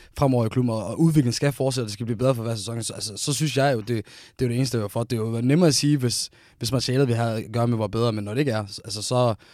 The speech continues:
så synes jeg jo nærmest, man skal derop. Om det er realistisk eller ej, det ved jeg jo så ikke, men det er jo lidt, øh, jeg tror også, man har håbet på, i form af han, en, en person som Stig Inger, at, at det er meget navnet, og det er meget den her pulling power her,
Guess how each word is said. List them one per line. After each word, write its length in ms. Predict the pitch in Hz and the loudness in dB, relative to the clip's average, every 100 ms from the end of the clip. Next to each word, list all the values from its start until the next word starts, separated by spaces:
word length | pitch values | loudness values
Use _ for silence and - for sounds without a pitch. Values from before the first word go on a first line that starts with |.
| - - | -20 0
så 100 | 139 | 4
synes 180 | 196 | 6
jeg 60 | 196 | 6
jo 40 | |
nærmest, 220 | 143 143 131 | 6 4 2
man 60 | |
skal 140 | 120 123 | -2 -2
derop. 200 | 117 104 - 117 | -2 -4 -10 -10
Om 160 | - 120 | -6 -2
det 180 | 135 | 0
er 80 | 127 | 0
realistisk 340 | 123 156 185 156 | 0 0 -2 -2
eller 140 | 135 | -2
ej, 80 | 123 | -2
det 140 | 147 | -2
ved 80 | 156 | -2
jeg 80 | 113 | -2
jo 40 | |
så 140 | 107 110 | -4 -8
ikke, 140 | 110 | -6
men 160 | 107 98 - - _ _ - - | -8 -10 -18 -20 _ _ -18 -2
det 40 | |
er 40 | 131 | 0
jo 20 | |
lidt, 180 | 135 139 | 2 2
øh, 340 | 135 123 107 | 0 0 -4
jeg 80 | 110 | -8
tror 180 | - 143 | 0 0
også, 160 | 139 | 0
man 60 | 135 | 0
har 60 | 127 | 4
håbet 280 | 160 151 | 4 4
på, 260 | 120 123 98 | 2 0 0
i 60 | 110 | -4
form 260 | - 123 | 0 0
af 60 | 117 | 0
han, 180 | 120 110 | 0 -2
en, 200 | 113 90 | -4 -6
en 120 | 110 | -8
person 320 | 110 135 123 | -4 0 0
som 120 | 110 | -2
Stig 280 | 107 123 110 | -2 -2 0
Inger, 240 | 113 117 110 | -2 -2 -4
at, 140 | 104 | -8
at 100 | 107 | -4
det 120 | 131 | 0
er 100 | 135 | 2
meget 260 | 139 131 135 | 4 4 2
navnet, 320 | 123 123 113 | 2 0 -2
og 200 | 95 120 | -6 -8
det 80 | 123 | -2
er 120 | 139 | 0
meget 280 | 131 120 120 - - - | 2 2 0 -6 -20 -6
den 120 | 123 | -2
her 60 | 117 | -2
pulling 360 | - 131 123 113 | 0 2 2 2
power 260 | 107 113 | 2 2
her, 180 | 113 | 0